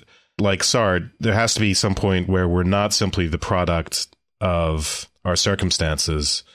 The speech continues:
And through this immanence, through this interiority, we can act freely. I think that's part of what he's trying to get at. So unlike a Heidegger, of course, who in some ways was more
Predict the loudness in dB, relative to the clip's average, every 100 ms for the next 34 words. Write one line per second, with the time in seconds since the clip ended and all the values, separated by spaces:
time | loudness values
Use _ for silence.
0 | _ _ _ _ -4 0 0 0 0 0
1 | 0 0 0 2 2 0 -2 -2 -2 0
2 | 0 0 -2 -4 -4 0 2 2 2 2
3 | 2 2 0 0 0 0 -2 -2 0 0
4 | 0 -2 -6 -12 _ _ _ -6 -4 -2
5 | -2 -2 0 -2 -4 -2 -2 -2 -2 -2
6 | -2 -2 0 0 0 0 0 2 2 0
7 | 2 0 2 0 0 0 0 -2 -2 0
8 | 0 0 0 -2 -6 -20 _ -4 0 2
9 | 2 2 2 2 0 0 0 2 2 2
10 | 0